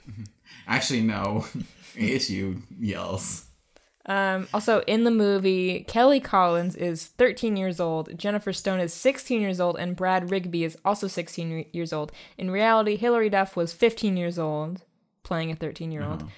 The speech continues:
Speaker 2: Christy Carlson Romano was eighteen years old, playing a sixteen-year-old, and Sean Ashmore was twenty-three years old, playing a sixteen-year-old Brad.
Speaker 1: <laughs>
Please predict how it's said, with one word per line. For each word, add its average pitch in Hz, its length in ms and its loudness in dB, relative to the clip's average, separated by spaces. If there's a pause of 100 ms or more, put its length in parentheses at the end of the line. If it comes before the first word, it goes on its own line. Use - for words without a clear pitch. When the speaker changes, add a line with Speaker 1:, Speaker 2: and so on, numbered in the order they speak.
(480)
Speaker 2:
Christy 233 320 0
Carlson 202 320 0
Romano 185 340 0
was 170 220 -2
eighteen 254 320 2
years 233 180 2
old, 202 140 2
playing 190 240 -4
a 180 60 -4
sixteen-year-old, 180 1200 -4
and 170 220 -4
Sean 240 380 2
Ashmore 202 680 -2
was 165 400 -4
twenty-three 233 960 -2
years 196 240 2
old, 156 380 -2
playing 151 520 -6 (220)
a 175 120 -6
sixteen-year-old 165 960 -2
Brad. 320 480 0
Speaker 1:
<laughs> 262 1160 -2